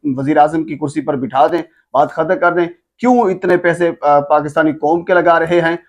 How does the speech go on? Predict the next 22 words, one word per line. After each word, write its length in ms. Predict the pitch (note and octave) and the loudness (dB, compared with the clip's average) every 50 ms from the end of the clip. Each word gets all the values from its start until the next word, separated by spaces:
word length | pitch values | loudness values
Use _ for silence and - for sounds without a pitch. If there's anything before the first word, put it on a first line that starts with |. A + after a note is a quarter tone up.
| _ _ - | _ _ -8
और 60 | D3+ | -6
पाकिस्तानी 540 | D3+ D#3 D#3 D#3 D#3 D#3 C#3+ E3 E3+ E3+ E3 | -2 0 0 0 0 -2 0 0 2 2 2
कौम 260 | - - D#3+ D#3 D3+ | 2 2 0 0 0
को 120 | - D#3 C#3 | 0 -4 -2
बेवकूफ़ 520 | B2+ C#3 C#3 C3 C3 C3+ F#3 G3 F#3 F3+ | 0 0 0 0 0 2 2 2 2 2
क्यों 180 | - F#3+ F#3+ F3 | 0 0 2 2
बना 220 | F3 F3 F3 E3+ | 4 4 2 2
रहे 220 | E3 D#3+ E3+ E3+ E3 | 2 0 0 -2 -2
हैं? 240 | D#3+ E3 E3 D#3+ _ _ _ _ E3 | -2 -4 -6 -8 _ _ _ _ -10
मुख्तलिफ 280 | D#3+ - - F3 E3 | -10 -6 -2 -2 -2
जलसे 340 | C3+ A#2+ D#3+ D#3 D#3 F3+ F3 | 0 0 -2 -2 0 -2 -2
जुलूसों 380 | D3 D3+ D3+ E3 D#3+ D#3+ F3 F3 | -2 0 0 0 0 0 0 2
में 100 | F3 E3+ | 2 2
एक 260 | - D#3+ E3 D#3+ D3 | 2 2 0 0 0
दूसरे 280 | D#3+ D#3+ D3+ F3+ F3 F3 | -4 -4 -2 0 0 0
के 120 | F3 E3 | 0 -2
ऊपर 280 | D#3 - - E3+ - - | -6 -4 -4 -8 -6 -4
इल्जामात 640 | D#3 D3 C#3 B2+ C#3+ C3+ C3+ C#3+ D#3 F3+ F#3+ F#3+ - - | -4 -4 -2 0 2 2 4 4 4 2 2 0 -4 -6
क्यों 160 | G3+ G3+ G3 | -2 0 2
लगा 240 | F3 D#3+ E3+ E3 E3 | 2 4 4 4 4
रहे 220 | E3 D#3+ D#3+ D#3+ | 2 2 0 0
हैं? 260 | D#3 D#3 D#3+ D#3+ - | -2 -4 -4 -8 -10